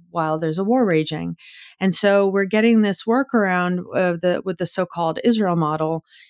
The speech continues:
and these bilateral, um, you know, this web of bilateral security agreements. Uh, and it's go-, it looks like it'll be something like thirty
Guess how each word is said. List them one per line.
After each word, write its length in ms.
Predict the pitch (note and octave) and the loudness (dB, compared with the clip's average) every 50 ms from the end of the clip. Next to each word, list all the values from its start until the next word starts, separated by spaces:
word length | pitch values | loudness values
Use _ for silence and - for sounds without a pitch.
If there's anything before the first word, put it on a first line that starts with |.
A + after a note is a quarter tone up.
| _ _ _ | _ _ _
and 240 | - F3+ F3+ F3+ E3+ | -6 -4 -4 -2 0
these 380 | F#3 F3+ F3+ F3+ F3+ E3+ E3 | 0 2 2 2 0 0 -2
bilateral, 1160 | E3 - F3+ F3+ F#3 F3 E3+ E3 F3 F#3 F#3 F#3 F#3 F#3 F3+ F3 F3 E3+ E3+ E3 E3 E3 D#3+ - _ _ _ _ _ _ _ _ | -4 -2 -2 0 0 0 0 0 2 2 2 2 2 2 2 2 2 2 2 2 0 -2 -2 -6 _ _ _ _ _ _ _ _
um, 380 | - F#3 E3+ E3 E3 E3 D#3 - - | -6 -4 -2 -2 -2 -2 -4 -4 -4
you 100 | - F#3 | -4 -2
know, 100 | F3 E3+ | -2 0
this 200 | E3+ E3 - - | -2 -2 -4 -2
web 320 | E3+ F#3+ F#3+ G3 F#3+ F3+ | 0 2 2 2 2 0
of 140 | F3+ E3 E3 | -2 -4 -2
bilateral 920 | - F3 F3 E3+ E3 D#3+ D3+ D3+ D#3+ E3 F3 E3+ D#3+ D#3+ D#3 D3+ - - _ - - - | 0 0 2 2 0 0 0 0 0 0 0 2 2 2 0 0 -2 -6 _ -18 -14 -12
security 500 | - - F#3+ - - D4+ D#4+ C#4 A#3 G#3+ | -10 -8 -8 -4 0 2 4 4 4 2
agreements. 680 | F3 F#3 F3+ E3+ E3 D#3 D#3 D3+ D#3+ D#3+ - - - - - | 2 2 0 0 0 0 -2 -4 -4 -6 -6 -8 -8 -6 -4
Uh, 200 | F#3 F3+ F3 E3 - | -2 -2 -2 0 0
and 160 | F3+ F3+ F3+ | 0 0 0
it's 160 | F3+ E3+ - | -2 -2 -4
go-, 200 | - - - - - - | -6 -8 -8 -8 -8 -8
it 80 | E3 F#3 | -4 -2
looks 260 | F#3+ G#3 G3+ - - | 0 0 0 0 0
like 160 | F#3+ F3+ - | -2 0 0
it'll 140 | F3+ F3+ E3+ | 0 0 2
be 100 | E3+ E3 | 2 0
something 340 | D#3+ - F#3 E3+ F#3+ F3+ F3 | 0 0 -2 -2 -2 0 0
like 200 | D#3+ D#3 D#3 - | -2 -2 -4 -6
thirty 680 | - - - G3 F#3 G3 F#3+ F3+ F3+ F3 E3+ E3 D#3+ | -14 -8 -2 0 0 2 2 2 2 2 0 -2 -4